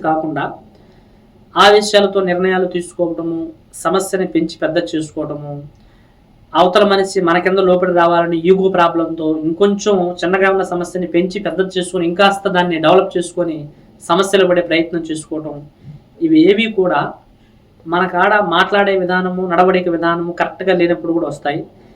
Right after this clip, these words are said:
ఎప్పుడైతే ఒక సమస్య తయారవుతుందో దాన్ని మనం నిర్లక్ష్యం చేసి ఇంకొంచెం రెక్టిఫై చేస్తున్నప్పుడు ఒకదానంపట ఒకటి, అంటే ప్రేమ మొదలైంది, ఉద్యోగం పోతుంది, ఉద్యోగం డౌన్ అవుతుంది, తర్వాత ఆర్థికంగా డౌన్ అవుతాం,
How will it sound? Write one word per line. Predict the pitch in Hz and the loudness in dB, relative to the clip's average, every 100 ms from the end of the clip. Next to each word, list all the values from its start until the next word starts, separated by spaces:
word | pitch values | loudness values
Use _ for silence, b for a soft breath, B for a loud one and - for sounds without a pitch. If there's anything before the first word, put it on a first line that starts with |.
| b b b _ - 175 | b b b _ 0 2
ఎప్పుడైతే | 175 226 233 233 226 233 - - | 4 2 2 0 2 0 -2 -6
ఒక | 180 180 | -4 -2
సమస్య | 180 208 208 196 | -2 -2 0 4
తయారవుతుందో | 196 196 190 185 170 202 - - _ _ 160 | 6 6 4 -2 0 0 -2 -14 _ _ 4
దాన్ని | 180 196 | 4 4
మనం | 190 180 | 2 2
నిర్లక్ష్యం | 175 214 220 226 208 | 2 0 -2 -4 0
చేసి | 208 202 202 | 0 0 -2
ఇంకొంచెం | 196 196 190 180 | 0 0 2 0
రెక్టిఫై | 165 220 220 214 | 0 0 0 4
చేస్తున్నప్పుడు | 196 208 208 196 190 170 156 180 b b b - | 2 2 0 0 2 2 2 0 b b b -4
ఒకదానంపట | 180 220 220 214 214 202 | 4 6 6 6 4 4
ఒకటి, | 180 160 | 4 2
అంటే | 160 196 254 - - - | 0 0 0 -4 -14 -4
ప్రేమ | 175 185 196 | 4 4 4
మొదలైంది, | 175 175 160 151 147 - 156 | 2 2 0 -4 -8 -10 -8
ఉద్యోగం | 156 180 175 151 | 0 0 2 -4
పోతుంది, | 143 139 135 135 151 | -6 -6 -6 -8 -8
ఉద్యోగం | 151 175 170 | -2 0 0
డౌన్ | 143 139 | -4 -4
అవుతుంది, | 131 131 127 127 - b b b b - | -6 -10 -14 -14 -16 b b b b -2
తర్వాత | 180 - | 2 6
ఆర్థికంగా | - 185 180 180 180 | 6 4 0 2 2
డౌన్ | 151 147 | 2 0
అవుతాం, | 139 139 131 | -4 -4 -8